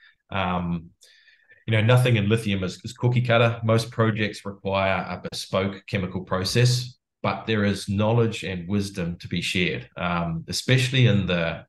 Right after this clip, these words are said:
the implementation of, of relatively immature technologies like direct lithium extraction, which will be, uh, integral to a lot of the North American projects.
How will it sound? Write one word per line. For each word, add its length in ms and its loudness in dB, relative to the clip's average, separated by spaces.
the 100 0
implementation 680 -2
of, 260 -4
of 160 -10
relatively 580 0
immature 440 -2
technologies 720 -4
like 380 -2
direct 260 0
lithium 280 -4
extraction, 680 0
which 300 0
will 200 2
be, 440 0
uh, 240 -2
integral 540 2
to 120 -2
a 20 2
lot 220 2
of 280 -2
the 420 -8
North 240 -4
American 380 -2
projects. 640 -6